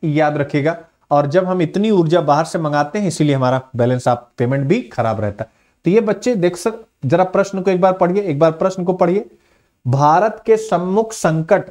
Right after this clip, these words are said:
नैतिक या आर्थिक, तो इसमें दोनों ही पॉइंट लिखने होते हैं। तो भारत के समक्ष संकट आर्थिक, क्या सारे पॉइंट आ गए कि नहीं आ गए? एक बार फटाफट बताएं, क्या सारे पॉइंट बच्चों आ गए कि नहीं आ गए? फटाफट बताइए,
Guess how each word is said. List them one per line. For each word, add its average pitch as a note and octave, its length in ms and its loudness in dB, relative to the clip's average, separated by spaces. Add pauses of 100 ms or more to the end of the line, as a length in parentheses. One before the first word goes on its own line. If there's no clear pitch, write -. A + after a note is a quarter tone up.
(140)
नैतिक D3+ 500 0
या E3 140 4
आर्थिक, D3 440 -2 (280)
तो F#3+ 60 4
इसमें F3+ 340 0
दोनों E3+ 300 2
ही A3 80 0
पॉइंट F3 320 -2
लिखने E3 220 -2
होते D3+ 220 0
हैं। G#3+ 80 -2
तो G#3 60 0
भारत B2+ 500 0
के F#3 80 0
समक्ष F3+ 280 -2
संकट D#3+ 340 -2
आर्थिक, C#3+ 480 -2
क्या A3 120 2
सारे D#3+ 280 0
पॉइंट E3 340 -2
आ D#3 100 4
गए D#3+ 160 -2
कि E3 100 -2
नहीं D#3 180 0
आ D#3 100 0
गए? F#3 220 -2 (300)
एक D3+ 140 0
बार D#3+ 320 0
फटाफट E3 280 2
बताएं, D#3 360 -2 (420)
क्या F#3+ 140 4
सारे F3 340 0
पॉइंट F3+ 320 -4
बच्चों E3 280 0
आ D3+ 140 2
गए D#3 200 0
कि D#3+ 360 -6 (180)
नहीं D3+ 220 2
आ D3+ 120 0
गए? E3 220 -4 (300)
फटाफट D3+ 280 2
बताइए, D#3 540 -2